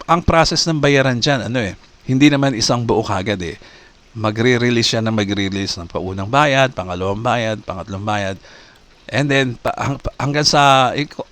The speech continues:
bahala na sila mag-compute niyan, may bumabalik ngayon dito sa mga to. Dito sa sindikato na to. Hanggang doon kay congressman o kaya kay senator. No? May mga bumabalik dyan.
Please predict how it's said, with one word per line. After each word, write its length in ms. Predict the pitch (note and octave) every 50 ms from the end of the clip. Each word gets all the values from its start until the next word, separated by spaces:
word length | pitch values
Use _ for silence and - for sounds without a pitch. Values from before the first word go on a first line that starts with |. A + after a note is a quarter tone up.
| _ -
bahala 320 | C3 C#3+ D#3 D#3+ E3 D#3
na 80 | D#3+ D3+
sila 240 | - D#3+ D#3 D3+ D3
mag-compute 560 | D3 C3+ - C#3+ D3 C3+ D3 C#3+ C#3 - A#2
niyan, 240 | G2+ F#2 F#2 G2 G2+ - - - - - - _ _ -
may 160 | B2 B2+ C#3+ D3+
bumabalik 720 | C#3 C3+ C#3+ D3 C#3+ C#3 C3 B2 C3 C3 C3+ D3 - A#2+
ngayon 320 | C3 C3+ C#3+ D3+ C#3+ A#2+
dito 240 | A#2 A#2+ A#2 A#2+ B2
sa 160 | - - A#2
mga 160 | A2+ G#2 G2+ G2+ G#2+
to. 140 | - A2+ A2 G#2+ - - _ - - _ _ _ _ - -
Dito 240 | G2 A2+ - -
sa 80 | - -
sindikato 720 | A#2+ - B2+ A2 A2 G#2+ G#2 - A2 G2+ G2 G2 - G2
na 80 | F#2+ F#2
to. 240 | F#2+ A2 G2+ F#2+ - - - - _ -
Hanggang 400 | A2 A#2+ A#2+ A#2+ B2+ B2 A#2 A2
doon 320 | A#2 C#3 D#3+ D3+ C3 A2+
kay 160 | - A2 G#2+
congressman 800 | - - G#2 G2+ F#2+ G2 F#2+ F2 - - G2 G2 F#2+ F2 E2 E2 - -
o 80 | -
kaya 240 | - F#2+ G2 F#2+ -
kay 160 | - G2 F#2+
senator. 560 | F2+ - F#2+ F2 F2 D#2+ - - F2+ F2 D#2+ - - _ - _ _ - _ _ _
No? 240 | - F#2+ A#2 C#3 D3
May 160 | D3 C3+ B2+
mga 240 | B2+ B2 A#2 A#2+ A#2+
bumabalik 720 | A#2 A#2+ A2 A2+ A2 G#2+ G2 F#2+ G2 F#2+ F#2+ F#2 - -
dyan. 560 | - - G2+ G2 F#2+ F#2+ F#2+ F#2 F2+ E2 -